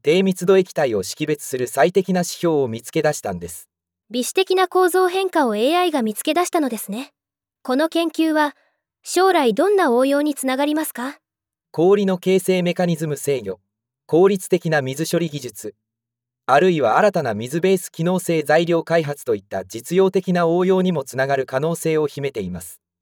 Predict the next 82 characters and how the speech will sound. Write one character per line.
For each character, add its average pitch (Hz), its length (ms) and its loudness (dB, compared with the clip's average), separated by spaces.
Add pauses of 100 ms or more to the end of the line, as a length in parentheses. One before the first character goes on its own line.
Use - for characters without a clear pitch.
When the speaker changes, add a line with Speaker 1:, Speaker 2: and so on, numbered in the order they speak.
(200)
Speaker 2:
基 - 80 -20
礎 339 180 -2
研 349 200 -2
究 294 240 -2
か 240 100 -4
ら、 202 200 -6 (500)
私 311 300 0
た 254 120 2
ち 277 100 -2
の 233 120 0
生 240 180 0
活 277 280 0
を 262 140 2
変 269 140 0
え 294 40 2
る 302 100 0
技 302 100 0
術 302 240 -2
が 214 140 -2
生 196 60 -2
ま 226 120 -2
れ 285 80 2
る 320 100 0
か 311 120 0
も 247 80 0
し - 120 -8
れ 214 120 -4
ま 220 80 -6
せ 233 160 -8
ん 202 80 -6
ね。 226 180 -10 (520)
続 254 300 -2
い 339 80 0
て 339 140 2
は、 240 200 0 (520)
エ 302 180 4
ー 370 60 4
ア 381 60 4
イ 381 100 2
業 381 180 4
界 285 220 2
全 240 240 -2
体 339 180 2
の 330 100 0
動 320 200 2
向 359 180 2
に 349 140 0
つ - 120 -4
い 349 100 0
て 285 100 0
お 208 100 -2
願 233 240 -2
い 254 60 -4
し - 100 -6
ま 254 140 -4
す。 - 180 -14 (480)
二 254 160 -2
千 339 260 0
二 320 140 0
十 294 180 0
六 226 220 -2
年 294 220 0
七 - 200 -6
月 320 220 0
の 330 120 0
業 311 200 2
界 330 220 0
の 320 200 0
大 359 60 2
き 320 140 -2
な 254 100 0
ト 220 140 -6
レ 233 100 -2
ン 262 60 -2
ド 277 100 2
は 269 140 0
何 311 180 -2
で 381 80 2
し 302 140 -2
ょ 254 40 0
う - 40 -10
か？ 226 260 -12